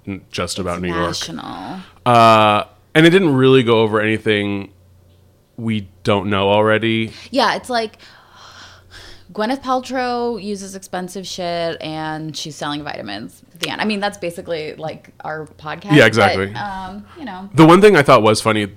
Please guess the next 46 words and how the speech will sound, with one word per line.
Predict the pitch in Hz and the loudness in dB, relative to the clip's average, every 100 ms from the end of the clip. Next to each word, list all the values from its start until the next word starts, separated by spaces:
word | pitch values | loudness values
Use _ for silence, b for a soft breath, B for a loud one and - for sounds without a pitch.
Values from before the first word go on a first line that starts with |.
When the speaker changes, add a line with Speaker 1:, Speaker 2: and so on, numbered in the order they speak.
| - | -2
Speaker 1:
that | 101 - | -2 -2
she, | - 110 | -2 0
like, | 101 95 | 0 -2
was | 104 104 - | -4 -8 -8
trying | - - 110 | -8 0 2
to | 110 | 2
figure, | - 110 98 | -2 -6 -6
'cause | 110 | -4
she, | - 131 | 0 0
I | 123 | 2
guess, | 120 113 | 2 2
got | 117 107 | -4 -4
some, | - 110 | -4 -2
like, | 95 - - | -4 -8 -10
injectable | 101 95 90 92 - 107 101 104 104 104 - B B B B 107 | -8 -6 -6 -6 -4 -6 -2 -2 -2 -6 -10 B B B B -4
B | 123 | -2
twelve | 123 - 127 127 120 | -2 2 6 6 6
or, | |
like, | 123 117 | 6 4
some, | 160 156 156 135 | 4 4 4 2
something, | 170 165 175 156 143 127 B B B | 2 4 4 4 2 -2 B B B
like, | 120 113 | 2 4
she | - | 2
gets, | 120 120 113 | 2 0 0
like, | 104 | -2
shot | - 101 98 107 | 0 0 0 0
into | 104 104 | -4 -2
her | 95 | -4
butt | 92 98 | -2 -2
or | 123 | 2
whatever. | 123 131 135 143 139 | 4 4 4 2 0
Speaker 2:
Yeah. | 214 226 240 214 185 | -4 -4 -2 -4 0
Speaker 1:
And | 131 127 | 2 4
was | 123 | 2
trying | - 123 | 4 4
to | 120 | 2
figure | - 113 107 | 0 0 2
out, | 101 98 | 2 0
like, | 92 101 | 0 -2
how | - 107 101 101 101 _ - | 0 2 4 2 -2 _ -8
she | - | -6
can | 107 101 | -6 -6
spread | - 104 104 | -2 -2 0
that | 98 92 | 0 -2
to | 107 98 98 | -4 -4 -6
her | 95 101 95 92 92 | -4 -2 -2 -2 -4